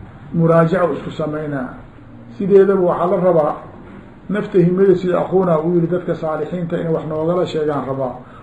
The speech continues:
Kalaam jamiil waay. Lianna waxa weeyaan, nufuusta markii dad wanaagsan iyo himada marka loo sheego tartafic.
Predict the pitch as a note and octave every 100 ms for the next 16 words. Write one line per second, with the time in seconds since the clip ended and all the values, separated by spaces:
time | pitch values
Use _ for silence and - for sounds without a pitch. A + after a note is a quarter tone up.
0 | - - D3 E3 E3 D3 D3+ E3 F3 C#3
1 | B2 - - C#3+ D#3+ F3+ E3+ D#3+ F#3 F#3
2 | F#3 G3 G3 - - - - - E3+ E3
3 | F#3 G#3+ G#3+ - D3+ B2 - - - -
4 | - - - - - F#3+ F#3 F#3+ F3+ G#3
5 | G3+ F#3+ F#3 F#3 - G3+ G3+ - - -
6 | - - - - F3 E3+ C#3+ E3+ F#3+ A#3
7 | A3 G#3 F3+ F3+ F#3+ E3+ E3+ D#3+ D#3 C#3+
8 | B2+ E3 D#3 C#3